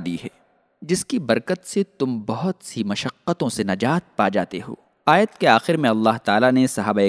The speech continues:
کرام کے بارے میں شہادت دی کہ در حقیقت یہی لوگ راہ حق پر چلنے والے اور اس پر شدت کے ساتھ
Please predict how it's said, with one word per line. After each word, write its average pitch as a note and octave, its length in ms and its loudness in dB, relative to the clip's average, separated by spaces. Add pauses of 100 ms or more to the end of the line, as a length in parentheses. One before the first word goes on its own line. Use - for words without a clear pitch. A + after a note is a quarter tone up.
کرام A2+ 340 4
کے G#2+ 140 -2
بارے G#2+ 320 4
میں A2+ 140 4
شہادت A#2+ 480 -2
دی G2+ 320 -2 (440)
کہ A2+ 60 0
در G#2 140 2 (120)
حقیقت B2 420 2
یہی A#2 440 4
لوگ E3 300 6
راہ D3 240 6 (160)
حق - 220 -12
پر F3+ 100 2
چلنے C#3 380 2
والے E2+ 280 0 (460)
اور G2 300 4 (200)
اس - 260 -2
پر G2 160 2
شدت C3+ 680 -4
کے A#2 100 -2
ساتھ G#2+ 400 0